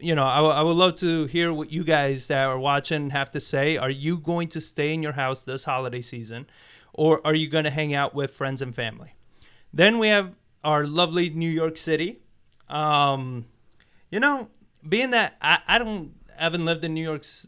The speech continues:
in New York for, what, seven, yeah, a little over seven years now. It still hurts me when I hear this dumb shit coming out of there.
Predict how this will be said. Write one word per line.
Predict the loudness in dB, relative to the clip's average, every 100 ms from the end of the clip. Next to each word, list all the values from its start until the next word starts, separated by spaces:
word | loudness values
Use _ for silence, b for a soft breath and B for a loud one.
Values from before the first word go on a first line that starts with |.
| -12
in | -8 -6
New |
York | -4 -2 -4 -8
for, | _ -6 -4 -4 -6
what, | -8 -10 _
seven, | -14 -8 -6 -6 -8 -10 -12 -16 -20 -20 _ _
yeah, | -4 -2
a |
little | -2 -2
over | -2 -4
seven | -4 -6 -6
years | -6 -6
now. | -6 -8 -12 b b b b b b
It | -10
still | 4 6
hurts | 6 0 -2 -2
me | -6
when | -6 -6
I | -6
hear | -6 -6
this | -6 -12
dumb | -10 -8 -6
shit | -8 -6 -8
coming | -8 -10 -10
out | -12
of | -14
there. | -18